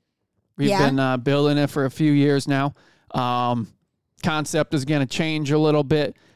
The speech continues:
Speaker 1: throwing some more dog personality. We got Benson's Pet Center on board. They're everywhere. If you, if you have a dog and you need supplies, you gotta go to Benson's.
Speaker 2: Yep.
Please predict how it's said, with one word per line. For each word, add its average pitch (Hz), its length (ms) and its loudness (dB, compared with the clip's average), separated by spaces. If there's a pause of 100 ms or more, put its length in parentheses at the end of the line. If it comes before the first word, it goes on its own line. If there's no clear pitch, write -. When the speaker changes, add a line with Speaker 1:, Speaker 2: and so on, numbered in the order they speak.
Speaker 1:
throwing 143 300 0
some 143 260 -8
more 143 220 0
dog 143 360 -2
personality. 151 880 0
We 135 140 0
got 123 260 -2
Benson's 135 520 -4
Pet - 340 -4
Center 151 400 0
on 147 200 -2
board. 143 460 0 (420)
They're 139 420 0 (260)
everywhere. 143 720 0
If - 220 -4
you, 131 100 0
if - 220 -2
you 127 80 0
have 151 200 0
a 143 40 0
dog 139 340 0
and 131 100 -2
you 131 60 -2
need 135 180 -2
supplies, 135 480 -4
you 127 60 -6
gotta 131 180 -2
go 123 100 -6
to - 60 -10
Benson's. - 540 -10
Speaker 2:
Yep. 185 220 -4